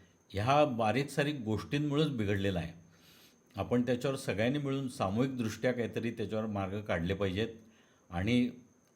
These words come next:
पर्यावरणपूरक आणि आपल्या जीवनशैलीला, जुन्या जीवनशैलीला पूरक, अनुकूल असाच विकास आपण करायच्या दृष्टीनं काही पावलं टाकली पाहिजेत आणि तसा आग्रह धरला पाहिजे. बाकी कोणत्या गोष्टीचा आग्रह धरू ना धरू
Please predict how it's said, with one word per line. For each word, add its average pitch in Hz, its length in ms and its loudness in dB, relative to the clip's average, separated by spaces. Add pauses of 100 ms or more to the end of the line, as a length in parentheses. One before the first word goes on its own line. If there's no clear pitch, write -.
(220)
पर्यावरणपूरक 127 1000 4
आणि 104 240 -2
आपल्या 104 460 -2
जीवनशैलीला, 113 920 -2
जुन्या 98 380 0
जीवनशैलीला 117 760 -2
पूरक, 107 380 -2 (720)
अनुकूल 123 520 4 (540)
असाच 165 360 4
विकास 135 440 2
आपण 139 300 -2
करायच्या 120 400 0
दृष्टीनं 117 460 -2
काही 113 220 0
पावलं 98 380 0
टाकली 98 300 -2
पाहिजेत 98 360 -2 (400)
आणि 113 140 0 (100)
तसा 120 180 4
आग्रह 123 720 6
धरला 107 280 2
पाहिजे. 87 360 0 (760)
बाकी 113 340 2
कोणत्या 170 320 4
गोष्टीचा 160 460 2
आग्रह 127 300 2
धरू 123 340 2
ना 131 200 6
धरू 113 360 2